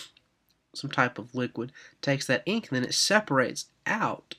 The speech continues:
the different components, with heavier molecules being on bottom. Um, these are a few types of separation techniques. I believe I also talked about, uh,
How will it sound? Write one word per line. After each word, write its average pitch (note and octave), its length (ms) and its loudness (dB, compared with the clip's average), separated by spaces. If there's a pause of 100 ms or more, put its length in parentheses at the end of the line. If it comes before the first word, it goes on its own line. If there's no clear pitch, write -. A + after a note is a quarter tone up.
the D3+ 100 -6
different C#3 440 -6
components, D3 580 -4
with - 200 -8
heavier F#3 420 -4
molecules A#2 560 -6
being G#2 420 -6 (120)
on F#2+ 280 -8
bottom. - 380 -6 (840)
Um, A#2+ 380 -2 (100)
these E3 240 2
are C3+ 80 -2
a A2 60 -6
few D#3 340 -4
types D#3 400 0
of D3 60 -2
separation D3 460 -2
techniques. C3+ 520 -4
I - 220 -8
believe B2+ 240 -4
I A#2 40 -2
also A2 220 -6
talked - 280 -8
about, G#2+ 380 -4
uh, - 240 -12